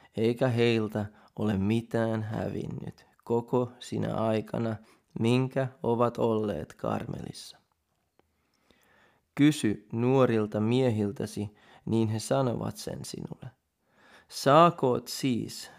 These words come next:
nämä miehet armon sinun silmiesi edessä? Sillä mehän olemme tulleet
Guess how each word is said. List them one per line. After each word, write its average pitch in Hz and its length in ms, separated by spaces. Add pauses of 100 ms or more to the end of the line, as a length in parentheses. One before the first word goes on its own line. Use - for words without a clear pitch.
(100)
nämä 113 380
miehet 117 720 (760)
armon 117 640 (120)
sinun 120 460
silmiesi 110 840 (100)
edessä? - 600 (1400)
Sillä 113 400
mehän 117 480
olemme 113 400
tulleet 113 720